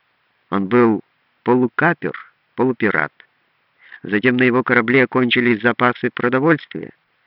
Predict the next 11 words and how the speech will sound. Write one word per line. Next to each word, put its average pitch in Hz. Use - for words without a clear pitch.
и 107
команда 135
была 117
готова 123
сбунтоваться. 120
Но 98
вот, 147
наконец, 156
Кид 156
стал 143
действовать. 110